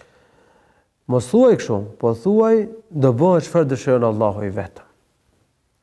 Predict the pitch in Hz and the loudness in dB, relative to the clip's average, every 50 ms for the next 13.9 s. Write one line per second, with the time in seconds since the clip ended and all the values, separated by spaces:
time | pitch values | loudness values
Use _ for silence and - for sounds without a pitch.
0 | _ _ - _ _ _ _ _ _ _ _ - 127 - - 233 233 233 - - | _ _ -20 _ _ _ _ _ _ _ _ -8 -6 -2 0 0 0 0 0 0
1 | 220 233 247 247 226 226 226 202 180 156 - - 214 208 214 - 226 202 - 190 | 2 4 4 4 4 4 2 2 0 0 0 0 -2 0 0 0 -4 -2 -2 -2
2 | 175 - - 170 165 170 180 175 156 - - 143 135 127 123 131 143 143 135 127 | -4 -4 -2 -4 -2 0 -2 -2 -2 -4 -4 -4 -2 -2 -2 -2 -2 -2 -2 -4
3 | 117 123 143 127 113 120 113 113 110 110 107 107 117 117 113 107 - 110 107 107 | -4 -4 -4 -6 -4 -4 -4 -2 0 0 0 0 0 0 0 -2 -2 -4 -6 -4
4 | 107 107 107 107 104 98 92 95 92 104 - _ - 117 110 110 110 107 - 196 | -4 -2 -2 0 -2 -2 -4 -8 -16 -18 -18 _ -10 -6 -4 -4 -4 -4 -2 -2
5 | 190 165 170 165 160 139 - 143 147 175 175 165 - - 139 127 123 120 - 170 | 0 0 0 -2 -4 -4 -4 -4 -2 -2 -2 -2 -4 -2 -2 -2 -2 -2 -2 -2
6 | 165 147 139 131 131 139 151 151 143 135 131 - 156 147 139 139 139 139 139 143 | -2 0 -2 -2 -2 -2 -2 -2 -4 -6 -6 -4 -4 -4 -2 -2 -2 -2 0 0
7 | 143 123 104 98 - - _ - 123 123 117 - 180 202 220 214 214 - - - | 0 -2 -2 -4 -10 -18 _ -12 -10 -10 -8 -4 -2 0 0 0 -2 -6 -16 -14
8 | - - 175 180 185 190 185 170 185 165 175 165 - 175 165 165 165 175 160 147 | -10 -4 -2 0 0 0 0 -2 -2 -4 -4 -4 -2 -4 -2 -2 0 -2 -2 -2
9 | 147 131 110 110 107 98 95 - _ _ _ _ _ _ _ _ _ _ _ _ | -2 -2 -2 -2 -4 -6 -10 -14 _ _ _ _ _ _ _ _ _ _ _ _
10 | - 208 247 220 165 226 202 - 214 214 185 202 196 196 196 185 202 208 202 190 | -4 -2 0 0 2 0 0 0 0 0 0 0 0 0 0 0 0 0 2 2
11 | 180 185 190 190 202 196 190 175 156 165 156 139 - 123 113 104 98 - - - | 2 2 2 2 2 2 2 0 0 -2 -4 -6 -4 -4 -4 -4 -4 -8 -10 -14
12 | _ _ _ _ _ _ - 135 135 135 - 220 214 220 - 240 233 220 226 - | _ _ _ _ _ _ -4 -2 -2 0 0 0 0 2 2 2 2 2 0 -6
13 | - 208 190 165 160 - - 220 208 - - 214 196 180 175 156 - - | -4 -4 -4 -4 -4 -4 -4 -4 -2 0 2 2 2 2 0 -4 -6 -8